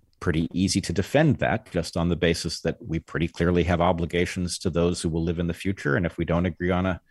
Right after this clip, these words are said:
sustainable world, we will deliver them a, a dim shadow of what we've got. That can't possibly be fair. So in any case, I think the values are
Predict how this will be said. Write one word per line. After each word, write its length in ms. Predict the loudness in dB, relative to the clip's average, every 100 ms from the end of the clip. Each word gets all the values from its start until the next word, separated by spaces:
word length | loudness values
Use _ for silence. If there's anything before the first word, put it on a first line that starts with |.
| _
sustainable 680 | -10 -4 0 2 2 0 0
world, 400 | 2 2 0 -2
we 100 | -2
will 160 | 0 -2
deliver 340 | -2 -2 0
them 320 | 0 -2 -2 -2
a, 220 | -2 -2 -8 _ _ _ -8
a 60 |
dim 320 | -2 2 4 2
shadow 460 | 2 2 4 2
of 120 | 0
what 140 | -2 -4
we've 180 | -6 -2
got. 240 | -4 -4 -4
That 180 | -4 -2
can't 240 | -4 -4
possibly 520 | -2 -2 -2 -8 -10 -10
be 120 | -10
fair. 340 | -8 -8 -8 -18 _ _ -8
So 420 | 2 4 4 0 -10 -20 -20 _ _ -6
in 100 | 2
any 160 | 4 4
case, 340 | 2 -2 -2 -4 -4
I 40 |
think 280 | 2 0 2
the 60 | 4
values 420 | 6 6 4 4
are 260 | 2 0